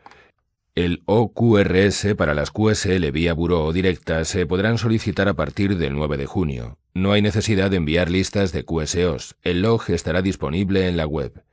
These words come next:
La consulta del log online y la posición de los participantes en el ranking de Q S Os se pueden seguir diariamente en el sitio web,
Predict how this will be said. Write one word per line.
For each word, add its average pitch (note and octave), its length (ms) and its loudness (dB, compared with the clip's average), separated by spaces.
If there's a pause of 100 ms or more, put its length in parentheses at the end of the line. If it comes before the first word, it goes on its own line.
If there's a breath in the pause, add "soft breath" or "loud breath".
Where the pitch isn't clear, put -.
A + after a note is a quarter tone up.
(500 soft breath)
La F#2 120 2
consulta B2 520 4
del D#2+ 200 2
log F#2 280 2
online F#2 520 2
y E2 40 0
la D#2+ 100 0
posición F#2+ 480 0
de G#2 80 2
los F#2 140 0
participantes G2+ 960 -2
en D2+ 80 -2
el C#2+ 140 -4
ranking F#2 360 -2
de C#2 140 -4
Q G2+ 180 0
S D#2 240 -2
Os F2+ 260 -2 (420 loud breath)
se F#2 140 -2
pueden A2+ 240 4
seguir A2+ 300 2
diariamente G2+ 680 4
en E2+ 100 0
el C2+ 140 -4
sitio E2 300 -2
web, E2+ 400 -2